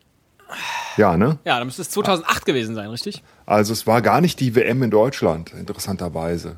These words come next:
Speaker 1: wo Paul die Krake ja, glaub ich, so
Speaker 2: Also war es eine
Speaker 1: erfolgreich war.
Speaker 2: Europameisterschaft, bei der wir angefangen haben?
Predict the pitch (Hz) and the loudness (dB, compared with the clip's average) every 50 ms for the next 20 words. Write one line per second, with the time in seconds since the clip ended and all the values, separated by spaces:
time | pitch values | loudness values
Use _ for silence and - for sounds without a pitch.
0 | - _ - 101 98 92 - 104 107 117 120 113 101 98 - 117 113 113 110 - | -18 _ 2 4 4 4 4 4 4 4 4 4 2 0 2 4 4 4 4 4
1 | 95 87 87 87 87 87 87 85 - - - 131 151 160 185 185 226 247 247 220 | 4 4 4 4 4 2 2 2 0 -2 2 2 4 4 6 4 4 4 4 0
2 | 233 240 240 233 247 311 - 302 214 160 151 143 151 - - 131 - - - 131 | 0 2 4 4 4 6 4 4 4 4 2 2 0 0 0 -2 -2 0 -2 0
3 | 120 120 117 117 113 110 117 113 - - 110 107 104 104 101 98 101 104 - | 0 2 0 0 -2 -4 -6 -8 -8 -10 -10 -10 -8 -12 -12 -12 -14 -18 -20